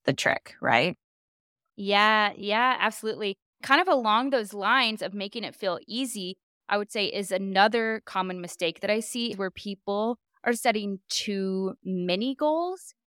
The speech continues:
Speaker 2: And this might
Speaker 1: Mm.
Speaker 2: sound like I'm trying to say that you need to dial things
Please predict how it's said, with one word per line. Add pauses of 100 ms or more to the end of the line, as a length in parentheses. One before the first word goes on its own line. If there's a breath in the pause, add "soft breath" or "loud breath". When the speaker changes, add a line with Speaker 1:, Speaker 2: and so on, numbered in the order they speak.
(220)
Speaker 2:
And
this
might
Speaker 1:
Mm.
Speaker 2:
sound
like
I'm
trying
to
say
that
you
need
to
dial
things